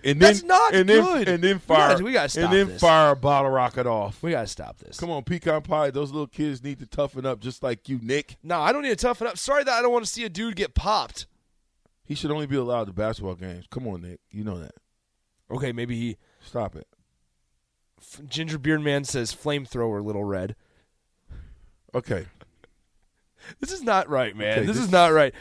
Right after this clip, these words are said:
Speaker 2: S-, don't, we're not sacrificing Little Red. That's off the table.
Speaker 1: Okay, okay, so Mouth of the South says, "V J, let's start a business. It may all be the Shark Tank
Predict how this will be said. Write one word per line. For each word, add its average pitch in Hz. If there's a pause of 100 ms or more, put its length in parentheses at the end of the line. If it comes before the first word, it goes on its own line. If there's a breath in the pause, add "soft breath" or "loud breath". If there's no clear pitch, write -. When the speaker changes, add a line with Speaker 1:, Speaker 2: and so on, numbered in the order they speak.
Speaker 2:
S-, -
don't, 269
we're 262
not 285
sacrificing 208
Little 180
Red. 143
That's 123
off 196
the 185
table. 147
Speaker 1:
Okay, 117 (220)
okay, 123
so 123
Mouth 135
of -
the 139
South 113
says, 92
"V 110
J, 90 (580)
let's 139
start 123
a 92
business. - (840)
It 139
may 127
all 147
be 135
the 113
Shark 117
Tank 110